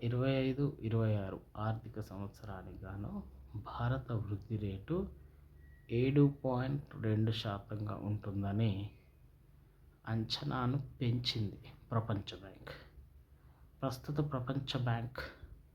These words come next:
అధ్యక్షుడు భారత మూలాలున్న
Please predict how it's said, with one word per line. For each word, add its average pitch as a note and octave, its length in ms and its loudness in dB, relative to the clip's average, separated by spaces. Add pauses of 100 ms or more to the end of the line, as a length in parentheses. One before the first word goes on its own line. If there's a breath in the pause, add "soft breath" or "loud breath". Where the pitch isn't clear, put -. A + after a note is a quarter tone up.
(640 soft breath)
అధ్యక్షుడు A2 720 -2 (1200)
భారత A2+ 460 4
మూలాలున్న G#2 680 2